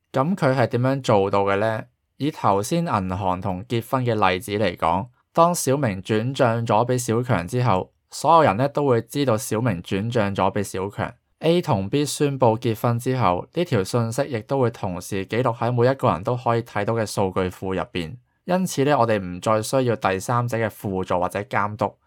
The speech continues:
所有嘢呢，都係點對點發生。A to B 呢，就可以唔使經過 C 嘅，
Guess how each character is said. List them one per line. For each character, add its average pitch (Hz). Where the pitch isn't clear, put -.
所 156
有 139
嘢 123
呢， 139
都 143
係 123
點 98
對 113
點 98
發 95
生。 98
A 175
to 127
B 143
呢， 143
就 101
可 104
以 107
唔 95
使 101
經 131
過 113
C 117
嘅， 90